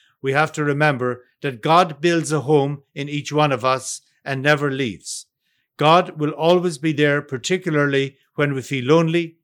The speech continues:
dejected, and hurt. Saint John of the Cross puts it beautifully, "O thou soul, who longest to know where thy beloved is.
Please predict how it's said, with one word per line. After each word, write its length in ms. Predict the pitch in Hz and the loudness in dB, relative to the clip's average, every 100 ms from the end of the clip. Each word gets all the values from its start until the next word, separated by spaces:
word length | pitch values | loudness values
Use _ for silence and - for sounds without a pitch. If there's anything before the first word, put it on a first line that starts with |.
| - | -12
dejected, 600 | 135 113 143 143 143 131 _ _ | -8 -2 -2 -2 -8 -8 _ _
and 180 | 143 117 | -10 -6
hurt. 420 | 117 123 90 _ _ _ _ _ _ _ | -2 -2 -4 _ _ _ _ _ _ _
Saint 280 | - 151 131 | -12 -8 -2
John 220 | 175 185 | 4 4
of 120 | 196 160 | 4 -2
the 80 | |
Cross 380 | 156 156 151 147 | -2 2 2 0
puts 320 | - 151 147 | -2 -4 -2
it 120 | 143 104 | -6 -4
beautifully, 640 | 135 131 113 113 95 76 _ _ | -4 -4 -6 -12 -14 -18 _ _
"O 160 | 160 151 | -2 2
thou 220 | 151 147 | 2 2
soul, 560 | 131 - 175 123 85 - _ _ - | 0 0 2 2 -4 -16 _ _ -6
who 100 | 143 | 0
longest 560 | 135 180 190 185 - - | 4 4 2 -2 -4 -4
to 80 | |
know 420 | 151 151 135 135 _ _ | 2 4 2 -2 _ _
where 140 | 143 | -4
thy 280 | 120 147 160 | 2 2 2
beloved 500 | 151 139 139 127 131 | 2 2 2 2 -6
is. 480 | 123 120 90 - - | -4 -6 -6 -12 -14